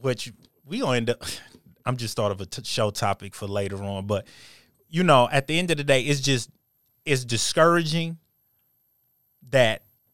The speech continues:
we have to have these discussions because these discussions don't happen, but I'm encouraged when I hear the things that you ladies say or other people that I'm talking to. Um, and I'll kinda, um, how I'ma do my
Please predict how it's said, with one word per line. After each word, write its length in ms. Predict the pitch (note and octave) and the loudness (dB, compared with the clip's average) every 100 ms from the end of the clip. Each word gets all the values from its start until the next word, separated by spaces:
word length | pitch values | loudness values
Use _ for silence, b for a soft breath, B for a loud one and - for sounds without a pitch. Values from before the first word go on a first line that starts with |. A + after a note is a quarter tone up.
| _ | _
we 220 | B2+ C#3 A#2 | -8 -4 2
have 240 | C3+ C#3 | 2 2
to 80 | C#3+ | 2
have 280 | C#3 C#3+ C#3 | 4 4 2
these 200 | D3 C3+ | -2 -2
discussions 640 | C#3 - D#3+ D#3+ D#3+ C#3+ | -4 0 0 0 -2 -6
because 320 | C3 A2 A2+ | -6 -2 -4
these 180 | A2+ A#2+ | -2 -6
discussions 560 | A2+ G#2 C3+ A#2+ A#2+ A2 | -6 -6 -4 -2 -4 -4
don't 160 | A2 | -2
happen, 360 | G#2+ B2+ - A2 b b - | -2 -4 -6 -12 b b 0
but 200 | B2+ - | 0 0
I'm 340 | A2+ A#2+ A2 - - | 0 0 0 -4 2
encouraged 880 | A#3 G#3 - A#2 F2+ E2 - - _ _ _ | 2 2 0 0 0 -8 -16 -20 _ _ _
when 180 | - A#2 | -8 0
I 100 | B2 | 2
hear 200 | B2+ C#3 | 4 2
the 80 | A#2+ | 2
things 300 | A2 C3 B2+ | 0 -2 0
that 200 | A#2 - | -2 -4
you 100 | C3+ | -4
ladies 380 | B2+ A#2+ A#2 A2+ | 2 2 2 -4
say 340 | - A#2 G#2+ G#2+ | -2 -2 -2 -4
or 180 | A2+ G#2 | -6 -2
other 220 | C#3 C3+ | -2 -2
people 340 | B2+ C#3 A#2+ A2+ | -4 -8 -6 -4
that 140 | G#2+ | -4
I'm 120 | F#2 | -4
talking 420 | F#2 C#3 A#2+ G2 F#2 | -6 -4 -4 -6 -12
to. 240 | - D#2 _ _ _ _ _ _ - | -12 -12 _ _ _ _ _ _ 0
Um, 380 | A#2 G#2+ G2 G#2+ | 2 4 2 -2
and 120 | A#2 | 0
I'll 140 | B2 | 2
kinda, 460 | A2+ C3+ A#2 G#2+ G#2 b b b b _ _ - | 2 0 -2 -2 -6 b b b b _ _ -6
um, 420 | G#2 F2+ C#2+ B1+ - | -4 -4 -10 -16 -12
how 280 | A2 B2+ | 0 2
I'ma 140 | B2+ A#2 | 4 2
do 160 | A2+ A2+ | 2 2
my 220 | G#2 | 0